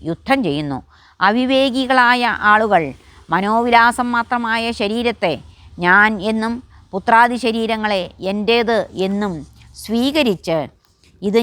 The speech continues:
ഞാൻ, ഇവൻ അന്യൻ എന്നിങ്ങനെ ഭ്രമിച്ച് അന്തമില്ലാത്ത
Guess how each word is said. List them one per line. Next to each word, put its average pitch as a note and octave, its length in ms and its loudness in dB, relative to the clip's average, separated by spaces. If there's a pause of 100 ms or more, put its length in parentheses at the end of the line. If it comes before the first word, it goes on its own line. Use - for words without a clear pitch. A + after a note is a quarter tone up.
ഞാൻ, A3 200 6 (440)
ഇവൻ G3 260 -2
അന്യൻ G#3 380 -2 (260)
എന്നിങ്ങനെ G#3+ 360 -2
ഭ്രമിച്ച് G#3 560 -2 (400)
അന്തമില്ലാത്ത G3+ 800 0